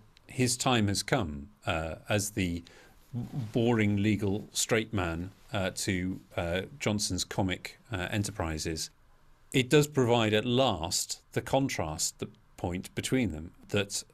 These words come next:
puts Starmer on the side of the vast, or a greater proportion of the, of the public, or certainly the, you know, the people who are completing the polls. If you were in the position of the Labour Party in the U K Parliament,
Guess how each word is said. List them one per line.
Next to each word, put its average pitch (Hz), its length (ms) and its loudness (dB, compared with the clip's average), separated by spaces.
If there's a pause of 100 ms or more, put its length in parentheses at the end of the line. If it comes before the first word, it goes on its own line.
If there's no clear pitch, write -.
(100)
puts - 340 0 (140)
Starmer 104 520 2
on 104 180 2
the 104 60 2
side 98 360 2
of 90 100 -4
the 98 60 -2
vast, 95 540 0
or 107 300 -2
a 101 120 -2
greater 110 340 2
proportion - 540 -4
of 87 80 -2
the, 95 200 -6
of 104 300 -4
the 101 80 -6
public, 101 460 -2
or - 80 -6
certainly 95 260 -4
the, 92 260 -6 (240)
you 117 60 -8
know, 85 120 -4
the 87 80 -10
people 98 280 -6
who 95 160 0
are 85 40 -6
completing 95 580 -4
the 85 40 -6
polls. 85 460 -4 (1500)
If 185 200 2
you 214 200 4
were 123 400 8 (560)
in 139 120 4
the 131 80 2
position 120 520 0
of 98 100 -4
the 104 260 0 (120)
Labour 104 340 2
Party 85 680 -6 (540)
in 101 240 0
the 95 100 -2
U 95 140 0
K 90 220 -4
Parliament, 80 640 -8